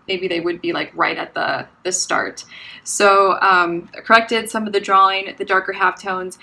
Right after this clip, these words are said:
and then now I just go to the lights of the face because that's the farthest thing behind. And, um, I think I have a few more mixtures than I did the previous day, but still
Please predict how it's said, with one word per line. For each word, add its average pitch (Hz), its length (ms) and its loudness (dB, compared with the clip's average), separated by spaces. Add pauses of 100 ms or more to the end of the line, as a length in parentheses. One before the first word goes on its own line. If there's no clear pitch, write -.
(120)
and 226 120 -2
then 220 300 0 (240)
now 196 400 6
I 202 100 2
just 196 280 -4
go 190 160 2
to 190 180 -6
the 185 180 -2
lights 180 360 -2
of 190 60 -12
the 196 60 -8
face 196 300 -4
because 190 280 -10
that's 170 340 -4 (180)
the 180 380 -4
farthest 190 340 -4
thing 180 220 -10
behind. 294 500 0 (500)
And, 190 640 -2 (1000)
um, 196 320 4
I 185 100 -2
think 208 200 -6
I 202 60 0
have 190 200 -4
a 185 60 -10
few 208 180 -12
more 185 420 -4
mixtures 208 460 -4
than 202 140 -8
I 180 60 -4
did 170 140 -6
the - 80 -10
previous 247 460 -6
day, 220 380 -4 (280)
but 196 200 2
still 196 680 2